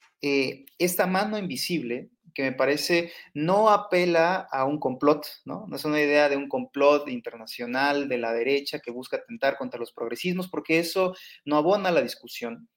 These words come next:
Eso tampoco, eso puede quizás movilizar electoralmente, pero eso no permite avanzar en la comprensión, digamos, del campo político, de la disposición del campo político.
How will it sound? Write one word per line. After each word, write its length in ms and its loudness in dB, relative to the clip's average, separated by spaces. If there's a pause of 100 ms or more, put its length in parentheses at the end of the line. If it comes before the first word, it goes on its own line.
(120)
Eso 200 -2
tampoco, 440 0
eso 240 0
puede 220 4
quizás 220 -4
movilizar 460 0
electoralmente, 720 0
pero 180 -2
eso 200 -2
no 260 0
permite 720 -2 (180)
avanzar 460 4
en 60 0
la 100 0
comprensión, 880 -2 (220)
digamos, 400 2
del 160 -2
campo 320 2
político, 580 -4 (100)
de 60 -2
la 100 2
disposición 640 -4
del 140 0
campo 240 -2
político. 560 -4